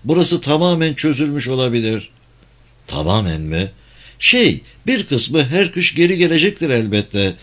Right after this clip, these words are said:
Fakat eğer küresel perspektiften bakarsan o kadar da çok su yok. Burası kuru bir dünya. Atmosfer süper kuru. Antarktika bunun yanında jungle gibi kalıyor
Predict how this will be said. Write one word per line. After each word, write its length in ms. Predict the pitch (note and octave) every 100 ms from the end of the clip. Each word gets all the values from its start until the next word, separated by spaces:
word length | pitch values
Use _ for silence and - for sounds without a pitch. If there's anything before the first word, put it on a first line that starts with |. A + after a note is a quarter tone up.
| - -
Fakat 340 | - G#3 G#3 -
eğer 360 | E3 F3 D3+ -
küresel 500 | D3 D3+ - E3 D#3+
perspektiften 1040 | C#3+ C#3 - C#3 C#3 C#3+ B2+ - D#3+ C#3+
bakarsan 520 | A#2+ C3 C3 A2+ A#2+
o 140 | - F3
kadar 320 | E3 D#3 C#3
da 120 | C3+
çok 280 | C3 D3+ A#2
su 200 | - C3
yok. 280 | F#2+ F2+ F2 - - - -
Burası 380 | C#3+ A#3 A3+ G3+
kuru 280 | F3+ A3 F#3+
bir 220 | D3+ G2+
dünya. 440 | G2+ F#2+ F#2 F2 E2 - -
Atmosfer 640 | - D#3 - F3+ F3 D3+ E3
süper 520 | - - D#3+ C#3+ G2+
kuru. 360 | G#2+ F#2 F2 F2 - - - - -
Antarktika 760 | E3+ F3+ G3 F#3+ - F3 D#3+
bunun 180 | D3+ F#3
yanında 480 | F3 D3 D3+ C#3 C#3+ F#2
jungle 560 | C3 C#3 C3+ F#3 C#3
gibi 160 | B2 A#2+
kalıyor 500 | A2 G#2+ G2 G2